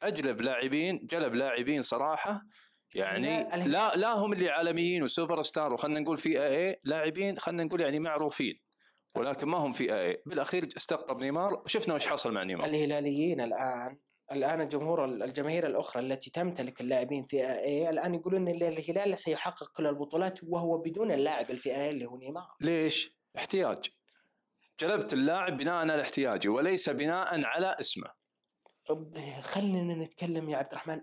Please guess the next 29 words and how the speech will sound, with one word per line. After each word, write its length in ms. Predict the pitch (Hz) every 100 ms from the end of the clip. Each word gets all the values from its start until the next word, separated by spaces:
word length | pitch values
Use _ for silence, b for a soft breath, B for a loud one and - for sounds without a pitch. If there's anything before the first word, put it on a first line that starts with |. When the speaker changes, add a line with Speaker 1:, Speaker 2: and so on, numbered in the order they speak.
| 170
Speaker 2:
أكثر 320 | 175 - 120
عمقا. 500 | 127 127 - - - _ _ _ -
من 80 | 117
هذا 140 | 131
الكلام 400 | 113 - 120 107 - _ _ 123
اللي 240 | 123 131
تشوفه 380 | 131 - 135 117
بك-، 640 | - - 117 113 110 110 B B -
تشوفه 200 | 202 147
كل 200 | - 143
الناس 280 | 123 120
تقول. 220 | - 110 113
خلينا 220 | 220 190
نقول 160 | 175
كلام 260 | - 151 151
ما 120 | 131
ينقال. 380 | 135 127 113 107
Speaker 1:
طيب. 280 | 101 85 -
Speaker 2:
مثل 140 | 151
إحنا 200 | 131 151
نقول، 300 | 147 143 139 -
نقول 320 | 143 139 139
اللي 160 | 131 127
ما 140 | 123
ينقال. 280 | 120 113 -
Speaker 1:
تمام. 260 | 101 92 - B B B B B B -
Speaker 2:
اللاعب 360 | 160 233 214 165
الفئة 640 | 165 180 147 135 123
A، 40 | 110